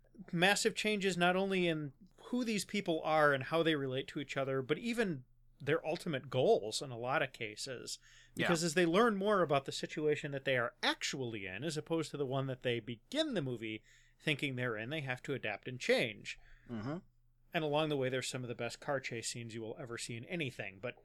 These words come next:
Speaker 2: Oh,
Speaker 1: that's
Speaker 2: so good.
Speaker 1: beside the point.
Speaker 2: Well, the car chases are really what make that movie.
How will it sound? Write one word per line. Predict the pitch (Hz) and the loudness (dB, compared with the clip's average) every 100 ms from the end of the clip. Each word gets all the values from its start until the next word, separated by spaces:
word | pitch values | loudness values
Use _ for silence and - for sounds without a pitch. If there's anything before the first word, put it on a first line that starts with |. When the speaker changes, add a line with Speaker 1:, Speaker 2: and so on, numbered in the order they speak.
| - - | -12 -2
Speaker 2:
Oh, | 127 | 0
Speaker 1:
that's | 156 | 2
Speaker 2:
so | 127 | 2
good. | 113 | 0
Speaker 1:
beside | - 143 | 2 2
the | 113 | 0
point. | - 107 98 - - - - - - - - - - 190 | -8 -10 -10 -12 -16 -16 -18 -20 -20 -20 -20 -20 -12 10
Speaker 2:
Well, | 208 | 12
the | 196 | 12
car | 202 247 | 12 12
chases | 180 147 127 113 | 12 6 4 0
are | |
really | 113 101 95 | -2 -2 -4
what | - | -8
make | 85 - | -12 -12
that | - - | -14 -14
movie. | - - | -18 -20